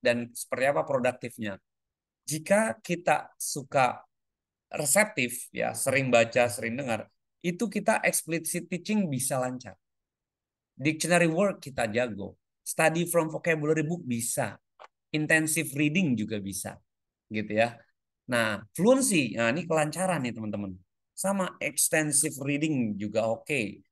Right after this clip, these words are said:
Extensive listening, watching movies, browsing the internet, listening to radio music itu juga bisa.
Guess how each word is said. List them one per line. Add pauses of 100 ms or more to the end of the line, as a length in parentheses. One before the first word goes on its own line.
(200)
Extensive
listening,
watching
movies,
browsing
the
internet,
listening
to
radio
music
itu
juga
bisa.